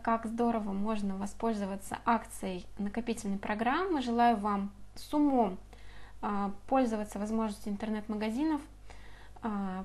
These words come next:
приобретать продукцию качественную, напрямую производителя, со стопроцентной защитой от подделок.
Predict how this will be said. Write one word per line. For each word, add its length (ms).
приобретать 680
продукцию 840
качественную, 880
напрямую 480
производителя, 920
со 180
стопроцентной 840
защитой 500
от 160
подделок. 640